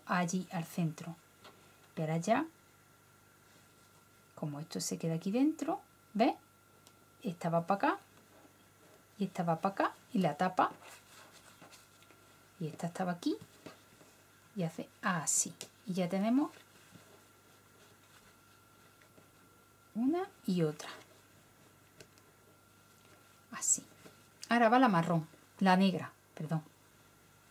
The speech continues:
Y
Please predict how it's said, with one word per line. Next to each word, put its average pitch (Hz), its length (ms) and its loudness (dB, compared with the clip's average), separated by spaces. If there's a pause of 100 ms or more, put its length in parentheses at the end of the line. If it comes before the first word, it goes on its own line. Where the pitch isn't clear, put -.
(3000)
Y 262 160 0